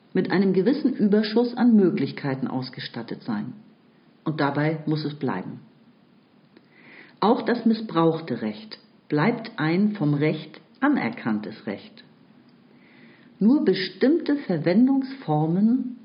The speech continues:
müssen ausgeschlossen werden. Das kann zum Beispiel mit Hilfe eines Regelausnahmeschemas geschehen oder mit der These, dass Rechtsformen bestimmten Zwecken dienen,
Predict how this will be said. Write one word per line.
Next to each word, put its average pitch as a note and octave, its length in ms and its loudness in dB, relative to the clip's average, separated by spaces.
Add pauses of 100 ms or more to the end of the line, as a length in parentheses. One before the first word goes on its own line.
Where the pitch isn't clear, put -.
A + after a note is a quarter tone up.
müssen G3 300 0
ausgeschlossen A#2 800 -6
werden. G#2+ 320 -10 (1600)
Das E3 140 -2
kann C#4+ 180 2
zum F3 180 0
Beispiel F#3+ 680 0
mit D3+ 220 -4
Hilfe G#3+ 460 2
eines F3 460 -2
Regelausnahmeschemas E3+ 1600 0
geschehen B2 580 -6 (920)
oder E3 180 2
mit D#3 180 0
der D3 160 -2
These, G3 640 0 (480)
dass D3 220 -4
Rechtsformen G3 680 0
bestimmten A#2 480 -2 (180)
Zwecken G3 420 2
dienen, C4+ 500 4